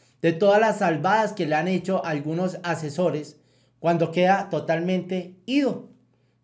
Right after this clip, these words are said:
Queda totalmente ido, no sabe ni dónde está, ni qué es lo que está diciendo, ni qué le están preguntando. Por eso el ex médico de la Casa Blanca y ahora legislador de la Cámara de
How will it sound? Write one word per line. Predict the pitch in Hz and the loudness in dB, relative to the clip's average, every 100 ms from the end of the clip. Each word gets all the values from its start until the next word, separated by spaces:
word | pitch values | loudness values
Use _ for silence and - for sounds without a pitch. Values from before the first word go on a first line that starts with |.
| _ | _
Queda | - 190 214 | 0 2 2
totalmente | 208 170 180 196 190 202 202 - | 0 -2 -2 -2 -4 -6 -6 -6
ido, | 220 226 214 | -2 -2 -2
no | 185 165 | -2 -4
sabe | 185 185 | -2 -2
ni | 190 156 | -2 -4
dónde | 160 165 | -4 -6
está, | 165 185 190 | -4 -2 -2
ni | 185 - | -2 -4
qué | 175 | -2
es | |
lo | 175 | -2
que | 180 | -4
está | 156 156 | -6 -4
diciendo, | 156 160 180 180 175 | -4 -4 -4 -2 -4
ni | 147 | -6
qué | 165 | -6
le | 160 | -6
están | 160 165 | -6 -8
preguntando. | 170 156 127 143 160 151 - - _ _ _ _ | -6 -6 -8 -6 -6 -8 -12 -20 _ _ _ _
Por | 165 170 | 0 2
eso | 180 214 - - | 2 0 -2 0
el | 190 | 2
ex | 180 175 160 | 2 0 -2
médico | 190 247 240 240 | 2 2 0 -2
de | 220 | 0
la | 165 156 | -2 -2
Casa | 165 196 | -4 -2
Blanca | 208 185 131 165 190 - _ _ _ _ _ _ - | -4 -4 -6 -8 -12 -16 _ _ _ _ _ _ -4
y | 156 | 2
ahora | 170 196 | 4 4
legislador | 233 208 190 156 160 170 208 | 4 2 0 -2 0 2 2
de | 214 | 0
la | 208 - | 0 0
Cámara | 160 175 | -2 -2
de | 202 | 0